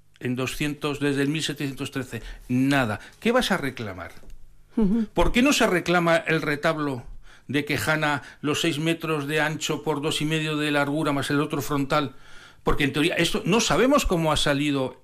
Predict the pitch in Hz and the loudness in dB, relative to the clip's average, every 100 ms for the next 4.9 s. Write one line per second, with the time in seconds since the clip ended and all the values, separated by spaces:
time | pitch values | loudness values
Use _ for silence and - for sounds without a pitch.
0 | - 151 - 165 151 139 135 151 - 147 | -6 -4 -2 -4 -2 -2 -2 -2 0 0
1 | 127 135 123 123 113 - - - - - | 0 0 0 0 -2 -6 -18 -20 -8 -4
2 | - 254 - - 185 143 123 - - 214 | 2 4 6 6 6 4 0 -6 -4 -2
3 | - - 254 254 226 196 165 143 123 127 | -2 0 2 2 2 0 -4 -4 -2 -4
4 | - - 147 - 180 185 160 113 107 | -6 -4 -4 -2 -2 2 2 0 -4